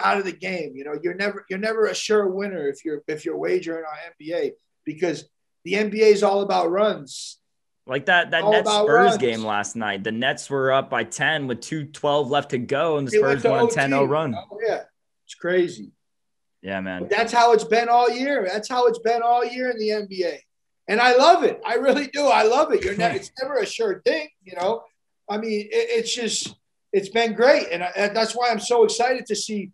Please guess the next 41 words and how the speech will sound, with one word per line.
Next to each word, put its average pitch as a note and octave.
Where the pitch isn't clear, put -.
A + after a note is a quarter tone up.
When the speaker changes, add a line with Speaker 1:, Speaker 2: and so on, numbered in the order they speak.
Speaker 1:
see A3+
the G#3+
N A3
B A3
A G#3+
down G#3
the F#3
stretch. A3+
I'm A3+
a, G#3
I'm B3
a A3
huge, D4+
huge C#4
fan A#3
of G3
N G3+
B G#3
A G3
postseason F#3
basketball D#3
because E3+
that's G#3
when G#3
they G3
turn F#3+
it E3+
on. D#3+
And, B2+
and E3+
I F3+
can't F#3+
wait. G3
I, F3
every G3+
year G#3
I D#3
can't D3
wait C3+
for B2+
it. -